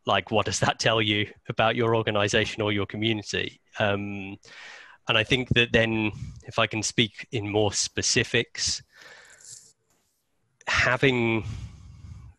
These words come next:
well-documented ways in which people can contribute, um, uh, including realistic estimates of the time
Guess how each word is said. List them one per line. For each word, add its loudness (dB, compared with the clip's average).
well-documented 0
ways 2
in -6
which -6
people -6
can -8
contribute, -4
um, -2
uh, -6
including -2
realistic 2
estimates -8
of -14
the -6
time -4